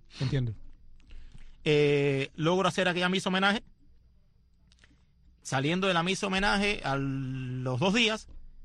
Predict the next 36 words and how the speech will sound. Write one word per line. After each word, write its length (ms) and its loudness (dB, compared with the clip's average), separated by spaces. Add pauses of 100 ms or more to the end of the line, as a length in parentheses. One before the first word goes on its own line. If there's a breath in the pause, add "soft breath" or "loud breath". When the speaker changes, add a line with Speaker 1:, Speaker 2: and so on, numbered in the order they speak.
(500)
Speaker 2:
me 260 0
llama 240 2
a 40 2
mi 100 0
casa 240 -2
Cari 260 0
Roque 280 -2
de 80 -2
Radio 160 -6
Martí. 220 -10 (1400)
Y 140 0
me 140 0
dice, 300 -2
"Puedes 240 0
estar 220 -2
en 140 -4
Cuba 240 -2
al 60 -4
día 220 -2
para 720 -4 (340)
que 100 -4
hables 200 2
de 80 2
lo 100 0
que 60 -8
estás 200 -2
haciendo 280 -4
la 60 -4
Celia", 220 -4
porque 180 -4
mi 80 0
idea 200 4
era 120 2
hacer 300 -4
una 140 -4
saga, 260 -2